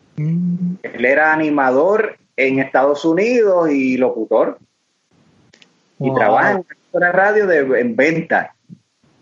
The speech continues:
Speaker 2: Yo, "¿Pero pa' qué? ¿Pa' qué?" Entonces
Speaker 1: Sí,
Speaker 2: me
Speaker 1: porque
Speaker 2: rendí.
Speaker 1: para ti tú estabas jugando.
Speaker 2: Vacilón. Hizo la conexión, este, y empecé haciendo control en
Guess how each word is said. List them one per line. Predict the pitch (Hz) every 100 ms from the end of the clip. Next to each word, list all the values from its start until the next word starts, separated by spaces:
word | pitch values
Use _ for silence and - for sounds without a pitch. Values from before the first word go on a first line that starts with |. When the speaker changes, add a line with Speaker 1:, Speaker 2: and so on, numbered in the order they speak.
| _ _ _ _
Speaker 2:
Yo, | 123 127
"¿Pero | 127 -
pa' | 156
qué? | 165 139 180 240 -
¿Pa' | - 104
qué?" | - 123 190 123 - _ _ _ _ _ _ _ _ _ -
Entonces | 101 107 107
Speaker 1:
Sí, | 175
Speaker 2:
me | 147
Speaker 1:
porque | 127 123
Speaker 2:
rendí. | 113 _ -
Speaker 1:
para | 185 175
ti | 170 160
tú |
estabas | 196 202 208 202
jugando. | 247 185 160 202 147 117 _ _ _ _ -
Speaker 2:
Vacilón. | 123 123 180 170 131 123 120 - _ _ _ _ _
Hizo | 117 - 131
la | 131
conexión, | 135 139 127 - 160 190 196 196 190 180
este, | 139 135 131 117 113 107 104 - _ - - -
y | 120 117 113 113
empecé | 110 110 113 - 110
haciendo | 131 123 127
control | 131 131 131 127
en | 127